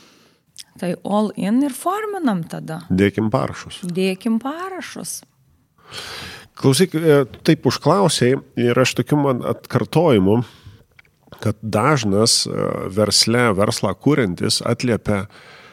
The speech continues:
Speaker 2: e, vienus iš esminių dalykų, kokios yra to verslo savininko arba atskirose situacijose verslo savininkų, bendrasavininkų vertybės.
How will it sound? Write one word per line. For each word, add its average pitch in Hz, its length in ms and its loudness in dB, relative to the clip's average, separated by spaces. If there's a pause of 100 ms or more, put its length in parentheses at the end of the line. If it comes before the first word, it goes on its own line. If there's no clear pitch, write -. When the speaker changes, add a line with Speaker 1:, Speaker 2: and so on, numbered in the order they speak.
(180)
Speaker 2:
e, 107 60 -4 (280)
vienus 104 360 2
iš 107 140 0
esminių 110 420 2
dalykų, 104 640 0
kokios 107 460 0
yra 98 160 -2
to 101 220 2
verslo 104 360 0
savininko 104 800 0
arba 104 500 2
atskirose 95 480 -2
situacijose 107 600 -2
verslo 101 340 -2
savininkų, 92 640 0
bendrasavininkų 98 920 0
vertybės. 95 640 -2